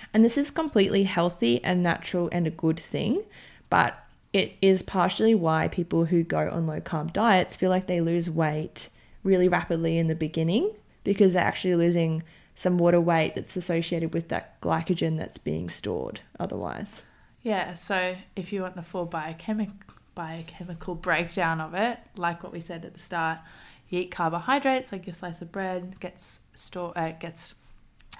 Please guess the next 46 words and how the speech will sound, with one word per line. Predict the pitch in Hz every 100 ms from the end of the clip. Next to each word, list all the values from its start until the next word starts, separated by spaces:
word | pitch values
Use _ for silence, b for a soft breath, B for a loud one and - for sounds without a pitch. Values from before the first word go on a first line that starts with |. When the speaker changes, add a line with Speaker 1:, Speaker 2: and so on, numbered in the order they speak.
| -
Speaker 2:
um, | 180 165 165
broken | 185 165 170
down | 165 160
into | 151 170
glucose | 165 208 208 202 196
that's | - -
hanging | 175 165
out | 165
in | 165
your | 160
bloodstream, | 160 170 165 - 185 165
and | -
then | 160 156
that | 156 156 - -
gets | - 160 - - B B B B
processed | - 170 160 - 160 - - 170
and | 165 160 165 -
stored | - - 165 160
in | 170
your | 160
liver | 160 160 165
and | 170
muscle | 175 170 - 170
as | - 170 165
glycogen. | - 165 165 190 - 196 214 220 B B B B -
And | 170
then | 165
the | 160
reverse, | 160 165 202 190 156 -
when, | 180 160 160 160
say, | - 156 151
for | -
example, | 151 160 156 170
you've | 165 160
decided | 160 160 147 160
to | 175
go | 170
on | 156 156
a |
ketogenic | 156 160 151 147 147 160
diet | 262 262 254
and | 220 170
you |
stop | 160 - 165 170
eating | 165
carbs, | 165 180 170 170 -